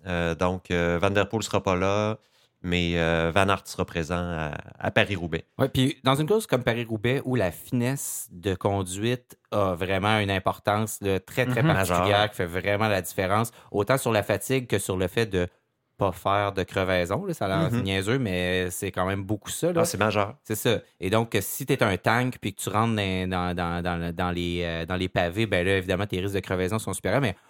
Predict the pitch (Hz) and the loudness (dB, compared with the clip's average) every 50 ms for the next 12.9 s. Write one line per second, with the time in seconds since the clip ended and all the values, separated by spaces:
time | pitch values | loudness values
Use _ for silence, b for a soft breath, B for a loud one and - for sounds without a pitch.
0 | b b b 80 85 85 80 120 123 139 135 - 120 110 120 127 117 104 - - | b b b -2 -2 2 4 4 4 4 4 2 4 4 4 4 2 -2 -6 -6
1 | - 107 98 - - 107 110 117 120 117 - 98 87 87 - - - 110 110 117 | -4 -4 -4 -4 -2 0 2 2 0 0 -2 -6 -6 -6 -8 -8 -4 -2 -2 0
2 | 117 113 101 95 90 87 87 87 85 85 104 107 107 123 123 - 101 95 95 92 | 0 0 0 0 0 0 -2 -2 -2 2 2 2 2 2 2 0 0 0 0 -4
3 | 87 - - - 117 110 107 95 92 90 90 82 90 90 87 80 92 90 85 95 | -4 -4 -4 -6 -4 -2 -2 -2 -2 -2 -4 -4 -4 -6 -6 -6 -6 -6 -2 -4
4 | 87 - - - 104 101 110 - - 110 - - 85 82 - - 82 80 80 80 | -4 -4 -2 0 0 0 0 0 -2 -4 -2 -2 -4 -4 -2 -2 -2 -2 -2 -2
5 | 80 82 85 - - - - 110 104 98 - - 104 95 113 143 147 - 139 135 | -2 -4 -6 -8 -8 -2 0 0 0 0 0 -2 -2 0 0 0 -2 -2 -4 -2
6 | 131 - - - 92 - 101 95 95 92 87 90 87 90 92 - - 87 92 90 | -2 -2 -2 -2 0 0 0 0 0 -2 -2 0 0 0 0 -2 -2 -4 -4 -4
7 | - - 110 123 139 - - 82 - - 104 85 90 - 110 101 117 123 127 - | 0 2 4 4 4 2 0 -2 -2 -2 -2 -2 0 0 0 2 2 0 0 0
8 | 110 101 - 110 113 110 110 104 90 101 95 87 - - 117 123 123 _ - - | -2 0 2 2 2 2 0 -2 0 0 -2 -2 -2 -4 -6 -6 -6 _ -4 0
9 | 98 92 87 85 85 85 90 95 107 113 117 117 120 127 139 139 - - - 123 | 0 0 2 0 0 0 0 2 2 2 4 4 4 2 2 0 -2 -4 -2 0
10 | 110 101 107 113 117 120 120 110 107 95 - - - - 110 98 95 - - 104 | 0 2 4 4 4 4 2 0 -2 -2 -2 -4 -4 -2 -4 -4 -4 -2 -2 0
11 | 110 117 123 - - - - _ _ _ _ _ _ _ _ - 92 90 110 107 | 0 0 -2 -4 -8 -10 -10 _ _ _ _ _ _ _ _ -8 0 0 2 2
12 | - - 135 - - 113 107 104 104 101 95 90 90 104 113 120 123 120 | 2 0 -2 0 0 2 2 4 4 4 2 2 2 2 2 0 -2 -4